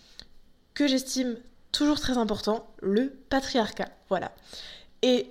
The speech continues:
aujourd'hui, dans ce podcast, on va parler d'un film. Voilà, je vais vous raconter un petit peu l'histoire et puis le contexte de ce film pour vous expliquer finalement, euh, ce qui m'a fait comprendre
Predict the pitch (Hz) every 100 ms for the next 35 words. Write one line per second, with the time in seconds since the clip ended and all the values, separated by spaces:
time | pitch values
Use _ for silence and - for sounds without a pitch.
0 | - 339 294 247 233 294 254 - 233 226
1 | 220 285 294 - 214 202 196 220 220 262
2 | 285 - 196 185 196 190 - 330 330 214
3 | 185 - _ - - - - 214 196 190
4 | 208 202 202 208 254 - 233 214 - 254
5 | 233 - 233 226 233 208 185 208 196 208
6 | 208 240 202 196 - 254 294 233 - -
7 | - - _ - 311 262 240 220 - 233
8 | 254 294 311 - - - - _ _ _
9 | - 240 247 233 240 294 - - - -
10 | - _ _ _ 202 202 196 190 190 202
11 | - - - 220 208 202 202 269 247 -
12 | 262 277